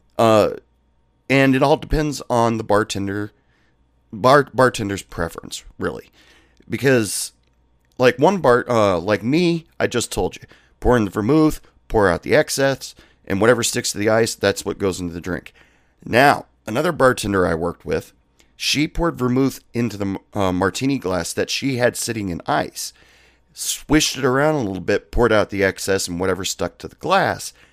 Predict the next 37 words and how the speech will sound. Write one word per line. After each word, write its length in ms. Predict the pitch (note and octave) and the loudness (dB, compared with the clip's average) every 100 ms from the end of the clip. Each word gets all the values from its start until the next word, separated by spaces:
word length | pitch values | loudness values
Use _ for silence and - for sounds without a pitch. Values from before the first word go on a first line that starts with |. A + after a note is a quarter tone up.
| _ _ | _ _
that's 340 | A2+ E3 E3+ - | 2 4 4 -2
what 160 | - | -10
went 160 | F2 E2 | -8 -8
into 160 | D#2+ | -8
the 100 | - | -12
drink. 380 | - E2 - - _ _ _ _ _ _ _ _ _ _ _ _ _ _ _ | -14 -12 -12 -18 _ _ _ _ _ _ _ _ _ _ _ _ _ _ _
But 220 | D#3 - | 4 6
then 160 | D3 C3 | 2 4
also, 320 | A#2 G#2+ A2 | 2 2 2
I 80 | G2 | 2
was 140 | F2+ | 0
watching 340 | G#2 G#2+ F#2+ F2 | 0 0 -2 -6
The 60 | |
Kingsman, 520 | - G#2 F2 F2+ E2+ - - | -4 -6 -4 -6 -8 -12 -6
uh, 220 | F2 E2+ | -4 -4
the 120 | E2+ | -4
other 140 | F2 | -4
day, 180 | E2+ F2 | -2 -2
where 420 | E2 F2 F2 E2 - _ _ _ _ _ - | -2 -2 -2 -2 -8 _ _ _ _ _ -6
the 140 | - | -6
prop-, 400 | - C#3 A#2+ - | 0 0 0 0
uh, 200 | A#2 F#2+ | 0 0
where 380 | F2 G#2 G2+ F2+ | 0 -2 0 -2
they 160 | F2+ | -4
said, 240 | F#2 G#2+ G#2 _ _ _ | -4 -6 -8 _ _ _
"The 120 | A2 | -2
proper 380 | - E3 D#3 C3 | 0 0 0 0
way 300 | G#2 G#2+ F#2 - | 2 4 2 -2
a 80 | E2 | -8
gentleman 480 | F2 A#2+ A#2+ E2+ | -4 0 0 0
drinks 260 | D#2+ E2 D#2 | -4 -8 -8
a 40 | |
martini 600 | D#2+ E2 D#2+ E2 D#2 D#2+ - _ _ _ _ - | -8 -8 -8 -8 -8 -8 -12 _ _ _ _ -8
in, 440 | F#2+ F#2+ F#2 F2+ - - - - _ _ | -4 -2 -2 -4 -8 -8 -8 -10 _ _
uh, 280 | F#2+ G2+ E2+ - | -2 0 0 0
is 500 | A#2+ A2 G2+ F#2+ - _ _ _ _ _ _ _ _ _ _ - | 2 2 0 -4 -8 _ _ _ _ _ _ _ _ _ _ -4
a 380 | G2+ F2 F2+ | 2 4 4